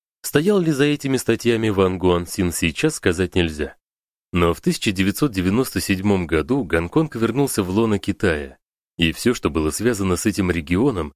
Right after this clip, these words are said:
охотно проглатывалось китайской аудиторией. Поэтому выбор источника для запуска рекламной кампании был очень удачным. Сейчас Ван Гуансину уже за восемьдесят. Он стал постепенно отходить от дел, передавая полномочия доверенным людям.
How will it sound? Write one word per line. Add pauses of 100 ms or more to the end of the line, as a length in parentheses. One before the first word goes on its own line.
(180)
охотно
проглатывалось
китайской
аудиторией. (380)
Поэтому
выбор
источника
для
запуска
рекламной
кампании
был
очень
удачным. (760)
Сейчас
Ван
Гуансину
уже
за
восемьдесят. (400)
Он
стал
постепенно
отходить
от
дел, (260)
передавая
полномочия
доверенным
людям.